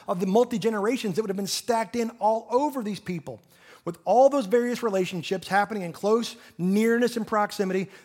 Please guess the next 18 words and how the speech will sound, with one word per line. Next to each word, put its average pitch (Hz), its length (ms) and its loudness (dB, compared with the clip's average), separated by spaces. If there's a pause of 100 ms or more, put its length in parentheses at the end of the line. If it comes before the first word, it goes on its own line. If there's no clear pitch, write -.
(120)
things 240 360 2
typically 233 420 -4
get 214 280 -2
pretty 208 260 -4
messy 190 600 -4 (220)
and 165 260 -4
dramatic 151 680 -2
and 160 100 -4
maybe 202 320 -4
even 196 240 -4 (240)
traumatic. 208 800 0 (640)
And 180 80 -6
the 180 60 -6
tendency 220 400 -2
would 202 180 -4
be 202 80 -4
to 196 120 2
say, 180 280 0